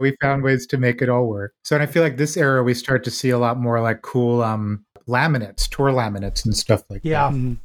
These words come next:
Speaker 2: Yeah, this has got, like, some foil embossing, uh, in there,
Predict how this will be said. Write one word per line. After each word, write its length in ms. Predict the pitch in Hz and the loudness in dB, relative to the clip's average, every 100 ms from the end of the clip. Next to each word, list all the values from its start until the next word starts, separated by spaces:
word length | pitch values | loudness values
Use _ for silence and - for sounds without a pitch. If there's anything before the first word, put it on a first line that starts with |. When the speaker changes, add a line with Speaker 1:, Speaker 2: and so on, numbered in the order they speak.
| - _ - | -16 _ -8
Speaker 2:
Yeah, 280 | 160 165 151 | -2 0 0
this 220 | 160 170 | -2 -4
has 80 | 151 | 0
got, 220 | 170 170 | 2 2
like, 180 | 151 135 | 0 -4
some 200 | 165 143 | -2 -2
foil 380 | 147 151 151 151 | 0 0 2 0
embossing, 680 | 139 143 143 139 151 139 - 160 | 0 2 0 0 -2 -2 -4 2
uh, 280 | 143 147 - | 2 2 -2
in 180 | 151 147 | -2 0
there, 420 | 147 147 139 | 2 2 0